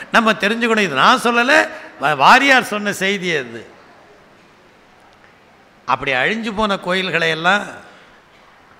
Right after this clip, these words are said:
மனைவி மக்களை எல்லாம் நாட்-, வீட்டுல விட்டுட்டு கடல் கடந்து போய் பர்மாவிலையும் சிங்கப்பூர்லையும் மலேசியாவிலையும் கீழே மேலை நாடுகள்லையும் ஈட்டிய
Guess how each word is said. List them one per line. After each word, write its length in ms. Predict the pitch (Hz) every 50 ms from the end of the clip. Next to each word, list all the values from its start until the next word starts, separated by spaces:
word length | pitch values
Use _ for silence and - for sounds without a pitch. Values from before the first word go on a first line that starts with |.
| _ _ _ _ _ _ _ _ _ _ _ _ _ -
மனைவி 440 | 123 135 151 165 190 214 208 226
மக்களை 340 | 190 185 180 - - 170 165
எல்லாம் 300 | 165 170 185 190 196 180
நாட்-, 300 | 156 156 175 185 - - -
வீட்டுல 360 | 165 196 214 190 - 190 170
விட்டுட்டு 420 | 156 151 143 - 175 156 - 220 -
கடல் 340 | - 147 151 165 170 175
கடந்து 380 | 160 180 180 190 196 208 196 175
போய் 300 | - - 165 165 170 196 180 156
பர்மாவிலையும் 600 | 151 151 151 175 180 180 170 160 151 160 170 180 -
சிங்கப்பூர்லையும் 720 | - 170 180 180 190 156 160 160 156 151 156 156 170 180 165
மலேசியாவிலையும் 880 | 151 151 170 160 - - 160 156 143 139 139 135 135 139 151 240 262 269 - _ _ _ _ _ _ _ _ _ _ _ _ _ _ _ _ _ _ _ _ _ _ _ _ _ _ _ _ _ _ _ _ _ _ _ _ _ _ _ _
கீழே 340 | - - 202 226 226 226 214
மேலை 340 | 185 175 180 190 202 202 196
நாடுகள்லையும் 800 | 185 180 175 175 180 147 165 180 180 180 190 196 202 185 156
ஈட்டிய 480 | 147 170 208 214 - - - 190 180 165